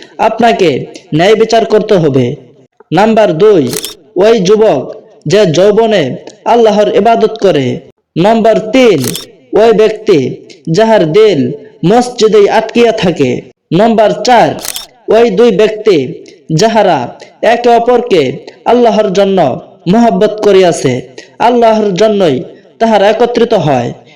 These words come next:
এবং আল্লাহর জন্যই তাহারা পৃথক হয়। নম্বর পাঁচ, ওই ব্যক্তি যাহাকে কোনো উচ্চ বংশীয় সুন্দরী মহিলা নিজের দিকে আকৃষ্ট করে আর সে বলিয়া দেয় যে,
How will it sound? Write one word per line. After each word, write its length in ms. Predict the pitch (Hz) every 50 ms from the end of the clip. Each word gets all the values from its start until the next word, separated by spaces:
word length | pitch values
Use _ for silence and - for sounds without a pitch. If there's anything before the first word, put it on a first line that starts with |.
| _ -
এবং 460 | - 196 208 220 220 185 147 123 127 - - - - -
আল্লাহর 500 | - 226 247 240 233 214 220 220 208 180
জন্যই 480 | 208 220 214 202 185 160 139 131 127 135 - - _ -
তাহারা 340 | 233 226 220 214 208 208 202
পৃথক 480 | 202 - 269 - - 226 220 196 -
হয়। 340 | - - 175 160 143 120 131 160 - - _ _ _ _ _ _ _ _ _ _ _ _ _ _ _ - -
নম্বর 380 | 185 220 220 208 214 208 190
পাঁচ, 340 | - - 247 240 214 160 127 - - - - - - - - - -
ওই 160 | 185 220 233
ব্যক্তি 720 | 214 185 220 - - - - 190 160 131 123 - - - - - - _ _ -
যাহাকে 420 | 156 165 233 233 226 208 - 220 202
কোনো 280 | - 226 233 214 185
উচ্চ 280 | 175 240 - - - 247
বংশীয় 540 | 240 190 180 190 202 196 - - 220 202 180
সুন্দরী 460 | - 190 196 202 190 220 220 220 220
মহিলা 560 | 196 208 220 208 196 175 151 131 117 120 - - - - - - - - _ -
নিজের 400 | 151 165 202 190 247 254 240 208
দিকে 420 | 170 202 190 196 190 156 123 120 - - - - _ _ -
আকৃষ্ট 540 | - - - - - 226 226 - - -
করে 420 | 220 190 151 190 160 135 120 120 170 - - - - - -
আর 180 | 180 220 233
সে 260 | 208 - - 220 226 208
বলিয়া 380 | 160 175 208 220 240 240 226
দেয় 220 | 196 180 202 202 190
যে, 440 | 165 185 190 160 127 - - -